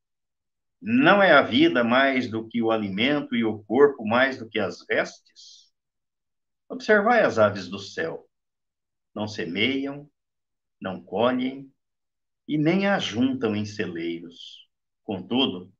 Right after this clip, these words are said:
vosso Pai Celeste as sustenta.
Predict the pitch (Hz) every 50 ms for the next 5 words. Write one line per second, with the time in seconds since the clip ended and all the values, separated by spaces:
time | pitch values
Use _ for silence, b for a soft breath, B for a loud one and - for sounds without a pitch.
0 | _ _ _ _ _ _ _ _ _ _ _ _ _ _ _ 98 101 113 117 -
1 | - - - 120 117 117 - - 110 101 104 104 107 - - - 117 - - -
2 | - - - - _ - 110 110 107 220 - - 87 80 -